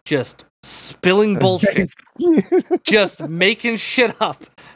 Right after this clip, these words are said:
Speaker 1: more than ever. Like, I've never
Speaker 2: Well,
Speaker 1: seen
Speaker 2: when I
Speaker 1: the
Speaker 2: slammed Andre at Wembley in ninety-two, brother,
Speaker 1: Oh, God.
Speaker 2: Oasis was there, and they said, "We're gonna write a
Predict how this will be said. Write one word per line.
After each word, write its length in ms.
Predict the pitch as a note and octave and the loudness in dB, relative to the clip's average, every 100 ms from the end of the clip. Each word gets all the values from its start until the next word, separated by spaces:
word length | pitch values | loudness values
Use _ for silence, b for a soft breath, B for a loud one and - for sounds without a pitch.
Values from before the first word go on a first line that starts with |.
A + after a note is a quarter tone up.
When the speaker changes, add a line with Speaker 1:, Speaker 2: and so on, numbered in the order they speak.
| - | -6
Speaker 1:
more 300 | D#3+ G3 C4+ | 2 4 4
than 140 | B3 | 2
ever. 280 | A#3 F#3 C3 | 0 0 -2
Like, 200 | C#3+ E3 | -2 -2
I've 260 | D#3+ A3+ G3+ | 2 0 0
never 340 | G3 G#3 F3 | -2 0 2
Speaker 2:
Well, 80 | D3+ | 0
Speaker 1:
seen 60 | C#3+ | 0
Speaker 2:
when 140 | D3+ D#3 | 0 0
I 160 | D3+ | 0
Speaker 1:
the 60 | D3+ | -2
Speaker 2:
slammed 500 | C3 C#3 D#3 D3 C#3 | -4 -2 0 0 -2
Andre 560 | C#3+ D#3 C#3 C3 C3+ | -2 -2 -2 0 0
at 160 | B2 A2 | 0 -2
Wembley 500 | - C3 C3+ C3+ C3 | -2 0 0 0 -2
in 120 | A2+ | -2
ninety-two, 760 | A#2 A#2 B2+ G#2+ G2 A2+ A#2+ G#2+ - - | -4 -4 -2 -4 -4 -2 0 -2 -4 -8
brother, 340 | F2 F2 - _ _ _ - | -4 -2 -4 _ _ _ -8
Speaker 1:
Oh, 240 | C3 C3+ - | -6 -8 -4
God. 160 | - C#3+ | 0 0
Speaker 2:
Oasis 520 | C3 A#2+ G#2 G2 F#2 | -2 -6 -4 -6 -6
was 220 | G2 G2 | -6 -4
there, 320 | F#2 F#2 F#2 F#2 | -2 -2 0 -2
and 140 | F#2 | -4
they 140 | F2 | -4
said, 340 | E2 - F2 E2+ | -6 -4 -4 -2
"We're 160 | E2 | -4
gonna 180 | F2 F2 | -4 -4
write 240 | E2+ E2+ | -2 -2
a 60 | E2 | -4